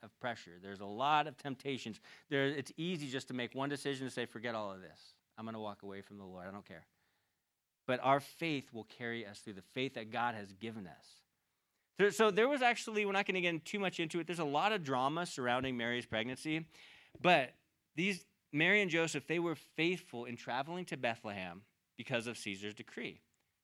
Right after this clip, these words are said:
A-, and Mary and Joseph trusted God when she went into labor, when Jesus was born, when the shepherds came, you know, when they had to run to Egypt, she trusted God through all of that. And that's the thing. Number five, God uses those who are faithful. Simple faithfulness.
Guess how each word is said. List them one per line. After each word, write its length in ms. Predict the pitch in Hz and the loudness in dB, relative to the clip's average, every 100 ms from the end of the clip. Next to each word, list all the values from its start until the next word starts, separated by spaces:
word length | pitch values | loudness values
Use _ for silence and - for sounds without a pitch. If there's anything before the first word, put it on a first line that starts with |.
| _ - | _ -8
A-, 140 | 143 | -4
and 120 | 151 | 2
Mary 280 | 156 180 196 | 4 6 6
and 100 | 185 | 4
Joseph 420 | 160 170 165 175 | 4 2 0 -4
trusted 540 | - - 147 156 196 156 | -4 0 0 0 -6 -2
God 360 | 98 98 101 - _ _ _ - | -2 -2 -6 -10 _ _ _ -4
when 100 | 135 | -2
she 140 | - | 2
went 180 | 143 147 | 4 6
into 200 | 185 196 | 6 4
labor, 380 | 175 165 196 135 | 2 4 4 4
when 180 | 123 123 | 0 -2
Jesus 380 | 123 180 175 156 | 0 0 0 -4
was 140 | 135 | -4
born, 380 | 113 110 110 113 | -2 0 0 -2
when 100 | 110 | -4
the 60 | |
shepherds 420 | 110 156 160 180 - | -4 0 0 0 2
came, 340 | 156 147 156 - - - | 4 4 2 -4 -20 -6
you 100 | 135 | 2
know, 320 | 127 117 117 131 | 4 4 2 -2
when 240 | 143 135 | -2 4
they 100 | 143 | 4
had 280 | 139 139 139 | 6 6 4
to 100 | 131 | 0
run 240 | 120 143 | -2 -2
to 120 | 170 170 | -2 -2
Egypt, 440 | 147 127 135 131 | -2 -2 -4 -4
she 100 | - | -16
trusted 480 | - 117 113 - 156 | -10 -6 -4 -4 -6
God 260 | 139 139 143 | -6 -8 -6
through 160 | 151 | -4
all 200 | 170 233 | -4 -2
of 80 | 254 | -4
that. 220 | 101 76 _ _ _ _ _ - | -6 -10 _ _ _ _ _ -4
And 100 | 143 | 2
that's 160 | 175 180 | 2 0
the 60 | |
thing. 320 | 160 214 165 | -6 -4 -4
Number 180 | 120 135 | -2 -4
five, 400 | 131 190 170 147 - _ _ - | -2 0 0 0 -6 _ _ -2
God 260 | 139 160 156 | 0 2 0
uses 400 | 170 190 165 120 | -4 -2 -4 -2
those 300 | 117 117 117 | -2 -2 -4
who 120 | 117 | -4
are 120 | 107 | -4
faithful. 400 | - 95 - - _ _ _ _ _ _ _ _ _ - | -6 -12 -14 -20 _ _ _ _ _ _ _ _ _ -6
Simple 380 | 156 160 170 160 | -4 -4 -4 -4
faithfulness. 600 | - 120 113 85 73 | -4 -6 -6 -18 -20